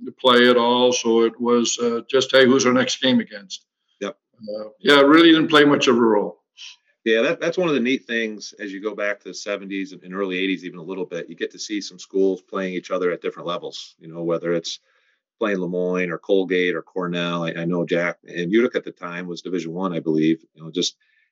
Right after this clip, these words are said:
Speaker 2: having some different opportunities to cross levels a little bit more than what happens these days.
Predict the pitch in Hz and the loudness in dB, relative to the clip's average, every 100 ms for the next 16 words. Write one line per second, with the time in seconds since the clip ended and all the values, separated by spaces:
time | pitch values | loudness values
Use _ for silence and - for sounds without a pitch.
0 | - 107 104 95 92 87 - 90 87 87 | -8 -4 -4 -6 -6 -6 -2 -4 -4 -6
1 | - 87 85 80 - - 87 - 90 85 | -10 -6 -4 -4 -6 -4 -4 -2 -4 -2
2 | 82 85 82 78 80 80 78 78 76 76 | -2 0 0 -2 -4 -6 -6 -8 -8 -16
3 | 76 73 76 71 76 73 - | -16 -12 -10 -10 -12 -10 -12